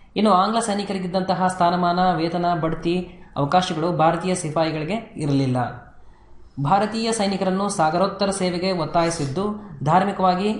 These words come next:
ಸೈನಿಕರನ್ನು ಇದು ಪ್ರಚೋದಿಸಿತು. ಈ ಒಂದು ಕಾರಣಗಳಲ್ಲದೆ ಪ್ರಮುಖವಾದಂತಹ ತತ್ಕ್ಷಣದ ಕಾರಣಗಳಂತಂದರೆ,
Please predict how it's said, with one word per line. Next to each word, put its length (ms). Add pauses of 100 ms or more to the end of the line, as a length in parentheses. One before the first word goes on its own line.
(160)
ಸೈನಿಕರನ್ನು 880
ಇದು 180
ಪ್ರಚೋದಿಸಿತು. 1040 (480)
ಈ 100
ಒಂದು 480
ಕಾರಣಗಳಲ್ಲದೆ 920 (260)
ಪ್ರಮುಖವಾದಂತಹ 680
ತತ್ಕ್ಷಣದ 640
ಕಾರಣಗಳಂತಂದರೆ, 1000